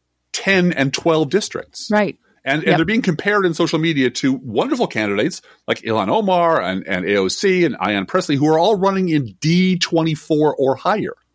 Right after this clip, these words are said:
Speaker 2: Yeah.
Speaker 1: You can run as left as you want in a, in a ultraviolet
Speaker 2: <laughs>
Speaker 1: blue district. You can run as
Speaker 2: Right.
Speaker 1: liberal as you want. I, I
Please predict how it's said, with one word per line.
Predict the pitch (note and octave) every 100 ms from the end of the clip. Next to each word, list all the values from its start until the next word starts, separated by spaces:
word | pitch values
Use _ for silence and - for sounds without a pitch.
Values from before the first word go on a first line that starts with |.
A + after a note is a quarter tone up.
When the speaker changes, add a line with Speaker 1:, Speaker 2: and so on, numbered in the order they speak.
| _ _ F#3+
Speaker 2:
Yeah. | D#3+ B2 _ -
Speaker 1:
You | F3 A#3
can | C#4 F3
run | A#3 C#4 C4+
as | G3+ F3
left | A#3 B3 B3 A#3+ C4
as | A3
you | A3+
want | A3+ C4 C4+
in | E3 F3
a, |
in | E3+ D#3 E3
a | D#3 D#3 - -
ultraviolet | E3+ G3+ D#3 C#3+ D3+ C#3+ A2+
Speaker 2:
<laughs> |
Speaker 1:
blue | B2 C#3+ B2+
district. | A2 D#3+ - E2+ - _ _ _
You | C4+
can | E4
run | F#3
as |
Speaker 2:
Right. | F3+
Speaker 1:
liberal | A3 G3
as | F3
you | F3+
want. | C4+ A#3 - _ - -
I, | G#3 -
I | A3+